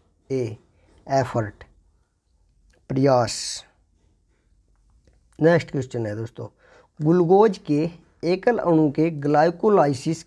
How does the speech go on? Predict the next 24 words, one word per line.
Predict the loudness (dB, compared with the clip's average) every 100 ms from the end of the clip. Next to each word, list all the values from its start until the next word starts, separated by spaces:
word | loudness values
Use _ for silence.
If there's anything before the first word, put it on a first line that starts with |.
| _
के | -4 -4 -4 -10 _ _ _ 0
माध्यम | 2 2 2 0 2
से | 2 0 0
एटीपी | 0 2 0 2 0 0
से, | 0 0 0 -8 _ _ _ _ _ _ 0
एडीपी | 2 4 2 2 0
से | 2 0 0 -6 _
एटीपी | -2 0 2 0 2
में | 4 2
कुल | 2 -2 -4 -8
कितने | -6 0 0 2
अणु | 2 2 0
संश्लेषित | -2 -4 -2 -2 -2 -2 -4 -4
होते | -6 -4 -2 -2 0
हैं? | 0 0 -2 _ _ _ -6
How | 4 6 6
many | 2 0 0 -2
total | -4 -4 -2
molecules | 0 0 -2 -4 -4 -2 -2 -6 -16 _ _ _ -2
of | 0 0 -4 _ -4
A | -2 0
T | 0 0
P | 0 -2 -6 _ _ _ _ 2
are | 6 6 4